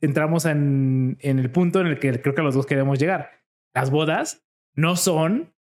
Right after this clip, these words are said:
actos lindos. Las bodas tal vez, pero las fiestas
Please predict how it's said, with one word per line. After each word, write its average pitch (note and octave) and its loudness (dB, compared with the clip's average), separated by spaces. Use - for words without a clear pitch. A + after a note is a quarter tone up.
actos C#3+ -2
lindos. D3+ 0
Las C3+ 0
bodas A3 0
tal G3 0
vez, A#3+ 0
pero D3+ 0
las - -4
fiestas G3 -2